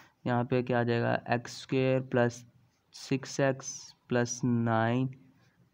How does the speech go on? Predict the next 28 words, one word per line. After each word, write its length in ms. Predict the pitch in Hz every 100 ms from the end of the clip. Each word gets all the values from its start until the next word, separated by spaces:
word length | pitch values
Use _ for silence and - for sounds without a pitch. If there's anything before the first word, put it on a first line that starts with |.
| - -
एक्स 240 | 117 - -
प्लस 340 | 120 117 120 - _ _ -
थ्री, 400 | - 123 127 131 131 131
ये 140 | 127
वैल्यू 260 | 120 113 117
इधर 160 | 123
आ 60 | 123
जाएगी, 380 | 123 123 123 123 123
एक्स 300 | 117 - -
स्क्वायर 420 | - 127 123 127 - - _ _ -
प्लस 600 | 123 131 131 - - - - _ _ _ _
x 280 | - 120 123 - -
माइनस 460 | 120 113 113 117 120
x, 200 | 131 -
ये 100 | 123
इधर 140 | 120 127
आ 80 |
गया 120 | 110 113
ना, 140 | 143 - -
प्लस 320 | 123 123 -
नाइन 440 | 123 113 113 123 135 139 123
माइनस 460 | 117 113 113 113 -
थ्री 260 | - 127 131 - - - -
इज 100 | 117
इक्वल 260 | 117 113
टू 120 | 113 117
ज़ीरो, 280 | 120 117
तो 140 | 120